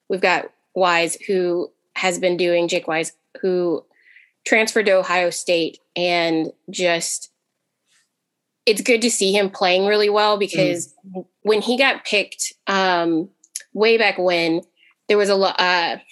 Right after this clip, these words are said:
Speaker 1: <laughs> back, way back when, two thousand and eighteen. Um, he's not that old. Uh,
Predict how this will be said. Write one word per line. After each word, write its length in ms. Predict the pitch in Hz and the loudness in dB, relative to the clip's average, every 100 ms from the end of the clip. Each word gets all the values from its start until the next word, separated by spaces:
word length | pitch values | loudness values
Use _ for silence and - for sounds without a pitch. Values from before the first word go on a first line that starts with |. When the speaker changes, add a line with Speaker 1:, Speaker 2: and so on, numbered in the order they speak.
| - | -8
Speaker 1:
<laughs> 100 | 220 | -4
back, 340 | 196 190 - 226 | -2 -4 -4 0
way 140 | 185 | 0
back 220 | 170 170 | 0 -2
when, 140 | 160 160 | -2 -4
two 120 | - | -2
thousand 260 | 196 185 147 | 0 0 -2
and 120 | - | -4
eighteen. 360 | 147 - 98 - - - - - | -6 -6 -8 -10 -12 -14 -16 -10
Um, 260 | 165 127 - - | -8 -8 -10 -2
he's 140 | 214 | 0
not 160 | 226 202 | 2 0
that 160 | 165 - | -4 -4
old. 200 | 85 - - - - | -8 -12 -18 -16 -6
Uh, 600 | 208 208 202 196 185 165 | 0 2 2 2 2 0